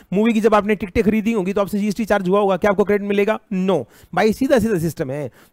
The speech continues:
जो आपने सर्विस ली है, उसका आउटपुट से लिंक क्या है? अगर उसका आउटपुट से कोई लिंक नहीं है, तो आपको क्रेडिट नहीं मिलेगा, कोई क्रेडिट आपको नहीं मिलेगा।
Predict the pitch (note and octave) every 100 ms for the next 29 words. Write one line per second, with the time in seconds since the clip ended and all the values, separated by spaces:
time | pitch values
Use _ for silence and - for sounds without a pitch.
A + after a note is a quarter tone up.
0 | F#3 C4 B3+ C4 B3 C4 G#3 B3+ A3+ B2
1 | A#2+ - - A#3+ - B3 G3 G#3+ A#3+ G3+
2 | B3 A#3+ C4 C4 A#3+ G#3 D3 A2+ G#2 -
3 | _ _ - G3+ A#3+ C4+ C#4 C4 A3 C4
4 | C4 A#3+ A3 B3+ C4 B3+ F#3+ F3 G3+ G3
5 | F#3 A3+ G#3 A3 F#3 F#3+ C3 A2 B2+ C3
6 | _ _ _ _ - - - _ _ G3+
7 | A3 G3+ G3+ F3+ - C4+ E4+ G3+ D3+ B2
8 | B2 D#3